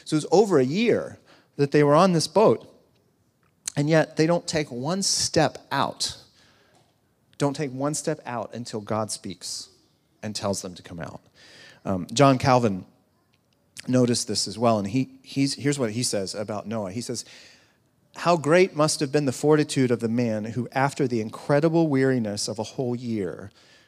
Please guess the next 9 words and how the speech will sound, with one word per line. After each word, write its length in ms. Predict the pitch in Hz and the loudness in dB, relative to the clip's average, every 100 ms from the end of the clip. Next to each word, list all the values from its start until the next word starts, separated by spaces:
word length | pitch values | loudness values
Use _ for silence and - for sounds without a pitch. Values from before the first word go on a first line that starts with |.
| _ | _
when 220 | 110 127 | -4 0
the 80 | 156 | 0
deluge 500 | 143 135 135 127 - | 2 4 4 2 0
has 300 | 120 107 - - | -4 -2 -4 -4
ceased 680 | - - 117 101 - - - - - | -2 -2 -2 -2 -4 -6 -12 -18 -4
and 220 | 120 110 | -2 4
new 120 | 143 | 6
life 300 | 156 135 135 | 8 8 6
has 240 | 143 120 | 4 2